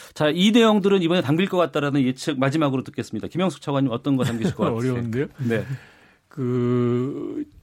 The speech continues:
Speaker 2: 이제 제가 보기에는 아까 말씀드린 대로
Speaker 1: 짧게, 짧게 말씀해 주세요.
Speaker 2: 예, 연락사무소 서로 협의하는 문제,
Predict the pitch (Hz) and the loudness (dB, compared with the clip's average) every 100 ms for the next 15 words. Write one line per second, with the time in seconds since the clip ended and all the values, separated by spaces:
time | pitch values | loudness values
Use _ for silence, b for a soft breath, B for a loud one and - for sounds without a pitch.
0 | - 131 123 143 147 131 120 135 208 101 | -8 -6 -2 0 2 0 0 -2 -4 -6
1 | 254 113 143 123 117 135 123 120 110 143 | -10 -6 -2 -2 -2 -2 -2 -4 -2 -2
2 | 170 147 139 117 104 110 139 117 104 135 | -2 -2 -2 -2 -4 -2 0 2 2 2
3 | 151 147 147 147 139 127 139 131 123 123 | 2 0 -2 -2 -2 0 2 2 0 -2
4 | 135 120 143 139 127 113 117 110 208 | -2 -2 -2 -2 -2 -4 -4 -4 -6